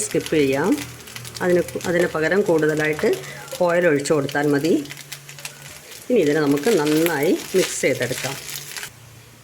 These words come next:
ഇനി ഇതിലേക്ക് മല്ലിയില കൂടി ഇട്ട് കൊടുക്കാം. ഇനി നമുക്ക് ലോ ഫ്ലെയിമിൽ ഒരു രണ്ട് മിനിറ്റ് ഫ്രൈ ചെയ്തെടുക്കാം. ഇതിപ്പോൾ ഇവിടെ റെഡി ആയിട്ടുണ്ട്. നമുക്കിനി സെർവ് ചെയ്ത് കഴിക്കാം.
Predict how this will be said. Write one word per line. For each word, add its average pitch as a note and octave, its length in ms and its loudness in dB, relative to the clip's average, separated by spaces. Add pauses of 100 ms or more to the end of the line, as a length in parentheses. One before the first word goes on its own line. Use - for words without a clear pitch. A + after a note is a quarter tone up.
(240)
ഇനി A3+ 80 4 (100)
ഇതിലേക്ക് D#3+ 400 2 (320)
മല്ലിയില F3 460 2
കൂടി D#3 180 2
ഇട്ട് C#3+ 160 -6
കൊടുക്കാം. D#3 400 -2 (1040)
ഇനി F#3 180 2
നമുക്ക് D#3+ 240 -2 (120)
ലോ D#3 80 2 (160)
ഫ്ലെയിമിൽ D#3+ 380 2 (1200)
ഒരു F#3 100 0 (120)
രണ്ട് E3+ 320 2
മിനിറ്റ് D3 320 2 (640)
ഫ്രൈ F3 180 0 (100)
ചെയ്തെടുക്കാം. D#3 520 0 (1700)
ഇതിപ്പോൾ G3 280 2
ഇവിടെ F3+ 220 4
റെഡി F3 240 4
ആയിട്ടുണ്ട്. D#3+ 420 2 (240)
നമുക്കിനി E3+ 440 4 (120)
സെർവ് D#3 280 0
ചെയ്ത് C#3+ 240 -2
കഴിക്കാം. G3+ 380 0